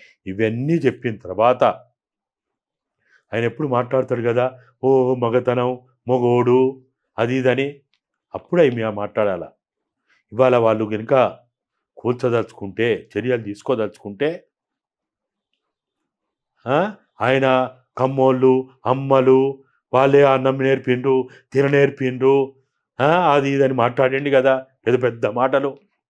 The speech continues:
ఆ కమ్మ గురువైనటువంటి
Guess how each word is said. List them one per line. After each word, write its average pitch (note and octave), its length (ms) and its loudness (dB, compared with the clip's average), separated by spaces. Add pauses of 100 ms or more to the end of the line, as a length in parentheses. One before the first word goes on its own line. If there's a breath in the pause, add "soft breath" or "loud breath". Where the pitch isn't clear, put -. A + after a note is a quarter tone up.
(500)
ఆ A#2+ 140 2
కమ్మ A#2+ 480 -4
గురువైనటువంటి A2+ 1120 -4